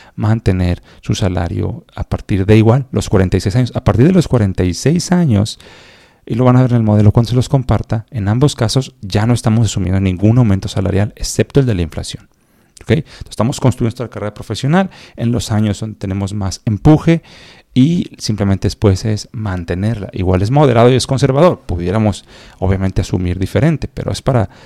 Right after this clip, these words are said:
para mantenerlo, creo que en la media. ¿Y por qué no, por qué no estamos siendo, digamos, por qué no estamos sobrevalorando esto? Porque no es poco común que en un cambio de empresa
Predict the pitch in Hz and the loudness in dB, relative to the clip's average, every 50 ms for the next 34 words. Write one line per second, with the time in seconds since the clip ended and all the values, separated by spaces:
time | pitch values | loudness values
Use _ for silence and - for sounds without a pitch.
0 | - - _ - - 107 101 104 98 92 90 - - 95 92 98 107 107 107 113 | -20 -20 _ -8 -4 -2 -2 0 0 0 0 0 -2 -2 0 2 2 2 4 4
1 | 117 110 107 - 98 - - - 104 98 95 90 87 87 90 90 90 82 82 87 | 2 2 2 0 -4 -4 -2 -4 -2 -2 -2 -2 -2 0 0 0 0 0 -2 -4
2 | 90 - _ _ _ _ _ _ _ _ _ _ _ _ _ _ _ _ _ _ | -6 -12 _ _ _ _ _ _ _ _ _ _ _ _ _ _ _ _ _ _
3 | _ _ _ _ - - - - - - - - - - - - _ - 180 190 | _ _ _ _ -16 -16 -16 -20 -20 -20 -20 -20 -20 -20 -20 -4 _ 6 6 8
4 | 180 170 165 - - - _ _ _ _ - _ _ _ 127 120 110 - - 131 | 8 6 4 0 -2 -8 _ _ _ _ -20 _ _ _ 4 4 4 4 4 4
5 | 131 143 147 143 139 - - 113 - - 120 113 127 131 123 - - - 123 113 | 6 6 6 6 6 4 2 2 4 4 4 4 6 4 4 2 0 0 0 2
6 | 117 120 120 - 117 107 107 107 113 113 110 110 101 95 92 92 101 104 107 95 | 2 0 0 0 0 0 2 2 2 2 2 2 2 0 0 -2 -2 -2 -4 -4
7 | 95 95 - 107 110 110 - 131 127 131 - - 123 117 107 95 95 92 92 92 | -4 -4 -2 -2 -2 0 0 0 -2 -2 0 2 2 4 4 4 4 4 4 4
8 | 98 107 113 110 107 98 90 - - - 110 - - 107 - - 117 107 107 110 | 4 2 2 2 2 2 2 0 -4 -8 -4 -2 -2 -4 -2 -2 -2 0 2 2
9 | 120 135 151 - - - - 113 - - - - 139 127 117 107 101 98 - - | 2 2 2 0 -2 -2 -4 -2 -2 -2 -2 -2 0 2 2 2 2 2 2 2
10 | 101 101 104 110 104 - 101 104 113 117 117 110 107 101 95 92 - 135 151 151 | 4 4 4 2 2 0 0 2 4 4 4 4 4 2 0 0 0 4 4 4
11 | 117 - - 101 87 90 | 4 2 -2 -6 -6 -6